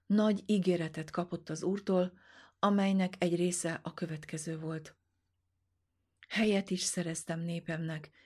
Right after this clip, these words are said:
Izraelnek, és ott elültettem őt, hogy saját helyén lakjon. Többé nem mozdítják ki a helyéből, és többé nem fogják nyomorgatni az álnokság fiai,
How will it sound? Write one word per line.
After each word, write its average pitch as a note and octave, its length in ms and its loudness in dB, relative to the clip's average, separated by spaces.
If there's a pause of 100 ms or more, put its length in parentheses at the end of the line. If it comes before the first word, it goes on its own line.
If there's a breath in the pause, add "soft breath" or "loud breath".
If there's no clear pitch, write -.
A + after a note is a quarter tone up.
Izraelnek, E3 720 0 (380 loud breath)
és F#3 340 4
ott G3+ 320 0
elültettem E3 680 0
őt, E3 320 -8 (280 loud breath)
hogy F3+ 200 2
saját F3 480 0
helyén D#3+ 400 -6
lakjon. D#3+ 520 -6 (880 soft breath)
Többé G3+ 340 6
nem A3 220 8
mozdítják F3 640 2
ki - 180 -4
a D#3+ 60 -2
helyéből, F3 600 0 (480 loud breath)
és F#3+ 240 4
többé F3+ 320 4
nem G#3+ 220 6
fogják E3 460 -2
nyomorgatni E3 800 -2 (300 soft breath)
az E3 240 -2
álnokság F3 680 -2
fiai, F3+ 520 -2